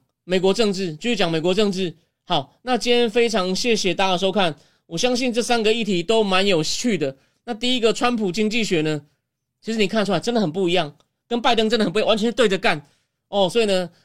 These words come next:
好戏在后头。我最后讲一点哦，我先不要明讲，但是呢，除了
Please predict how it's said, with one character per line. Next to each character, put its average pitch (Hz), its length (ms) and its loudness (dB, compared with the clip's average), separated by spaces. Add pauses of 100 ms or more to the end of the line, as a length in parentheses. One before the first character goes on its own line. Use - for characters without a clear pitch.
(100)
好 190 160 2
戏 240 180 0
在 226 140 4
后 214 160 4
头。 131 260 -4 (120)
我 190 80 -6
最 311 120 0
后 302 60 6
讲 190 180 2
一 226 40 2
点 196 120 2
哦， 135 160 -4 (300)
我 190 100 -4
先 294 200 0
不 240 40 6
要 269 120 4
明 214 200 0
讲， 165 220 -2
但 226 100 2
是 240 60 0
呢， 185 180 2 (840)
除 285 260 2
了 262 320 4